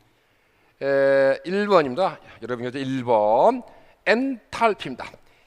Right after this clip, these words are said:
엔탈피는 전열량 그럽니다. 엔탈피는. 그래서 엔탈피 전열량은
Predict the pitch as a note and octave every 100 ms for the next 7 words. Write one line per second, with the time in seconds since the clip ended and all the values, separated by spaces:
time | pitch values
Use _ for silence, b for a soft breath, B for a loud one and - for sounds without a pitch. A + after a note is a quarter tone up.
0 | _ F3 A3 A#3 - A#3+ A#3 - G3+ F3
1 | A3+ C4 - - - B2+ C3 C3+ F3 F3+
2 | E3+ G3 G3 E3 A#2 G#2 G#2+ A2 - B2
3 | A2 G#2+ D#2+ b b b - C#3+ D3 D3+
4 | F#3+ G3 F#3+ E3+ - C3 D#3+ D#3+ D#3 E3+
5 | D3 D#3 G2